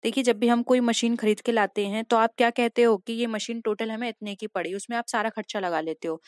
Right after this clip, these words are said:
इंश्योरेंस का, लाने का, किराए का, या फिर आपने उसको घर तक लाने में जो भी ख-, खर्चे करे हैं वो सारे आप उसकी कॉस्ट में लगा के बताते हो कि टोटल ये मशीन हमें इतने में पड़ी।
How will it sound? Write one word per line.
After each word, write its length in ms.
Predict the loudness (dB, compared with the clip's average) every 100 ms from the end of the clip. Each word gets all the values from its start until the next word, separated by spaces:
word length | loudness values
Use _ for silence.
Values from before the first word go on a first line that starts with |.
| -20 _ -20 -16 -10
इंश्योरेंस 580 | -4 0 0 0 -6
का, 400 | -4 -2 0 -2 -4
लाने 420 | 0 2 0 -4 -4
का, 260 | -2 -2
किराए 360 | -2 -4 -4 -4
का, 160 | -4 -2
या 200 | 0 -2
फिर 180 | -2 0
आपने 360 | -2 -2 -10 -10 _ _ _ _ _ _ _ _ -20 -12 -4
उसको 240 | -2 -2
घर 180 | -2 -4
तक 160 | -2 0
लाने 300 | 0 0 -2
में 140 | -6 -2
जो 180 | 0 0
भी 100 | -2
ख-, 240 | -4 -8 -4
खर्चे 280 | -4 -2 -2
करे 160 | -2
हैं 60 | -2
वो 100 | -2
सारे 260 | -2 0
आप 180 | 0 0
उसकी 240 | -4 -4 -2
कॉस्ट 340 | 0 0 -4
में 80 | -2
लगा 200 | -2 -2
के 120 | -4
बताते 360 | -4 -2 -2 -4
हो 60 |
कि 80 | -4
टोटल 300 | -2 -2 -2
ये 100 | -6
मशीन 300 | -8 -10 -10
हमें 120 | -10
इतने 220 | -10 -10
में 120 | -10 -8
पड़ी। 280 | -6 -8